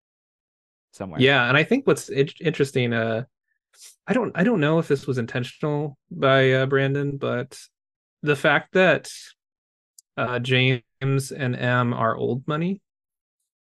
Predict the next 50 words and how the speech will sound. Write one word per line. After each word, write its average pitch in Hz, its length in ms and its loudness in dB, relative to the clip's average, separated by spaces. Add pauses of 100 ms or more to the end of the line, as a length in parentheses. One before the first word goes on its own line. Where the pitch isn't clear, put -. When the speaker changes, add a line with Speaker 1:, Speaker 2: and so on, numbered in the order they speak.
(140)
Speaker 1:
Mm-hmm. 135 100 0
Speaker 2:
and, 120 760 0
um, 113 500 0
Albin 127 420 2
and 123 220 -4
Gabby 113 280 -2
are 107 100 -4
new 110 180 -8
money. 104 380 -8 (180)
Like, 123 180 2
both 131 240 4
of 135 100 4
them, 120 460 2 (1200)
uh, 190 60 -2 (160)
you 147 140 2
know, 123 360 2
work 143 600 2 (320)
for 123 160 0
the, 113 260 -2
the 120 120 -2
riches - 340 -4
that - 120 -6
they 127 120 -2
have. 123 400 -2
Being 117 160 2
an 110 80 0
architect 131 460 2
Speaker 1:
Mm-hmm. 131 80 -4
Speaker 2:
is 127 60 -6
a 110 60 -4
very, 117 480 -2 (400)
you 120 140 0
know, 104 160 -4
it's 113 100 -8
not 117 160 -4
something 113 260 -6
you 110 120 -4
just 120 320 -4
get 117 200 -2
money 120 240 -2
for 113 140 -4
free. 131 260 4
You 117 140 2
have 113 100 -6
to 117 80 -4
do 110 140 -6
a - 20 -6
lot 110 140 -4
of 110 80 -4
work. 120 240 -2